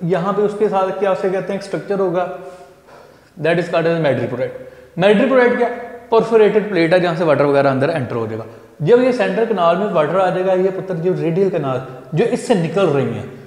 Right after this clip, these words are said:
उनमें water enter कर देगा, तो क्या इसे थोड़ा क्या उसे कहते हैं sport वगैरह मिल जाएगी। उसके साथ ही grooves में, मतलब ये जो red सन आपको नजर आ रही है ना line से,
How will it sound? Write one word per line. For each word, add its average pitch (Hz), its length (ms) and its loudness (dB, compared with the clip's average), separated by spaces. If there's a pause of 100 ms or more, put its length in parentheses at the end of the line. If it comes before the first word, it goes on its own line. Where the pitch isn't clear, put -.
(200)
उनमें 170 200 -2
water 143 240 0
enter 123 220 -4
कर 110 160 -4
देगा, 113 240 -4 (300)
तो 196 80 4
क्या 185 140 2
इसे 180 180 0
थोड़ा 160 260 0 (420)
क्या 156 100 -2
उसे 143 140 0
कहते 139 140 -2
हैं 139 60 -6
sport 139 240 -2
वगैरह 135 260 -2
मिल 127 200 -4
जाएगी। 104 240 -8 (960)
उसके 240 300 2
साथ 202 440 2 (100)
ही 147 120 0 (560)
grooves 214 420 6
में, - 360 -4 (540)
मतलब 151 120 -4
ये 185 260 2
जो 147 440 -6
red 175 180 0
सन 202 140 -4
आपको 185 240 -4
नजर 165 200 -2
आ 165 80 2
रही 170 100 -2
है 196 60 -6
ना 208 140 -4 (360)
line 135 220 -4
से, 127 140 -10